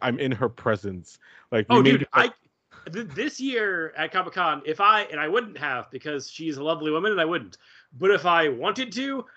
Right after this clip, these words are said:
Speaker 2: I could have thrown something and hit her. Like, she was very close to me.
Speaker 1: Nice, nice. Yeah, like, uh, um, and, and it's just like,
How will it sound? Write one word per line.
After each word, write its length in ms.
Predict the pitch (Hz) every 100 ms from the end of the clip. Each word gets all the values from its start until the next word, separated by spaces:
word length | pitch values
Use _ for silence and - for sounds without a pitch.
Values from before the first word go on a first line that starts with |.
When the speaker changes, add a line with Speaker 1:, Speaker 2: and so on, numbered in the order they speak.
| -
Speaker 2:
I 120 | 170
could 140 | 226 233
have 140 | 151
thrown 540 | - 156 196 240 269
something 540 | 240 247 220 254 262 233
and 220 | 175 175
hit 240 | 135 190 -
her. 260 | 147 101 110
Like, 120 | 139
she 120 | 226
was 180 | 220 147
very 380 | 127 233 240 226
close 300 | 220 185 -
to 80 | 143
me. 120 | 127 98 - _ _ _ _ 117
Speaker 1:
Nice, 480 | 113 104 101 -
nice. 460 | 117 110 104 95 - - 220 160 160 -
Yeah, 240 | 156 151
like, 420 | 127 123 113 - - _ _ _ _ _ _ _ _ _ _ -
uh, 360 | 135 123 110 98 123 127 _
um, 520 | 151 127 117 110 101 92 _ _ _ _ _ _ _ _ _ _
and, 200 | 175 180
and 300 | 143 180 190
it's 80 | 175
just 220 | 233 -
like, 340 | 196 160 -